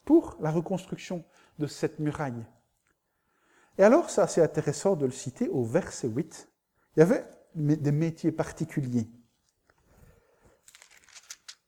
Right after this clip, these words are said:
Verset huit. À côté d'eux, hein, travailla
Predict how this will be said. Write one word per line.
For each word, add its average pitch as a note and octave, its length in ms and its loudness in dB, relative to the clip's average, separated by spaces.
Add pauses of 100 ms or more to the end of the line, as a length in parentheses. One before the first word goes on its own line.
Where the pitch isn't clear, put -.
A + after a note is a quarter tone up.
(1200)
Verset F3 360 6
huit. - 340 -2 (240)
À C#3+ 100 4
côté D3+ 360 4
d'eux, G3 340 8
hein, C#3 180 4 (240)
travailla C#3+ 560 4